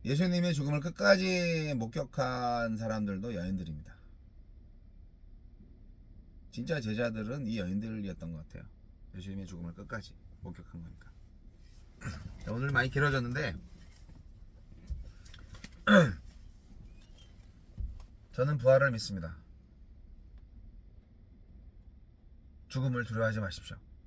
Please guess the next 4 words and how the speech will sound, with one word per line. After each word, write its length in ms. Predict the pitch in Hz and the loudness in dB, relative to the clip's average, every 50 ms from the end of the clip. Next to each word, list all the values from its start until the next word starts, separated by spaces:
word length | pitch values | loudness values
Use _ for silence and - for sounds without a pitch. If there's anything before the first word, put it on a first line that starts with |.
| - - - - | -20 -20 -20 -12
사람은 300 | - - 101 104 113 120 | -4 -2 0 2 2 2
언제나, 420 | 107 92 90 98 98 98 90 82 - - - - - - - - - - - - - - - - - - - - - - | 0 0 0 0 0 0 -2 -4 -6 -12 -16 -20 -20 -20 -20 -20 -20 -20 -20 -20 -20 -20 -20 -20 -20 -20 -20 -18 -10 -4
언젠가, 540 | 101 110 120 120 127 117 107 104 90 76 - - | -2 0 2 2 2 2 2 0 -2 -4 -6 -6
누구나 360 | 82 98 117 127 123 110 80 | -4 0 0 2 2 0 -2